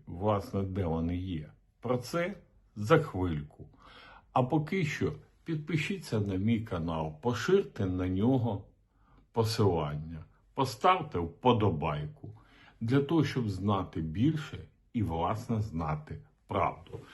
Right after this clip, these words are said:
Ви знаєте користь від Жабагадюкіна, який зараз відбувається в Міністерстві оборони України, коли Умєров звільняє корупційну гниду Безрукову чужу,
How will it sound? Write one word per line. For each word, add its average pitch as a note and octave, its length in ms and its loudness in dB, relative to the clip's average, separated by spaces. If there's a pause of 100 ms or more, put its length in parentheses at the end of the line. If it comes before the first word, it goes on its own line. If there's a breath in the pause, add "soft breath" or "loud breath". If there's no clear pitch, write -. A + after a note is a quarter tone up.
(240 loud breath)
Ви B2+ 80 4
знаєте A3+ 420 6
користь G2+ 760 4
від G#2+ 100 4
Жабагадюкіна, C#3 1200 6 (180)
який F#2+ 320 0
зараз D#3+ 500 4
відбувається G2+ 760 4
в F#2 40 0
Міністерстві F#2+ 920 0
оборони F2+ 760 0
України, E2 720 -2 (760 loud breath)
коли B2 680 8 (380)
Умєров G2+ 720 4 (260)
звільняє F2+ 920 4 (1500)
корупційну G#2+ 720 2
гниду F2 520 -2
Безрукову F#2+ 840 -2
чужу, C#3 500 -2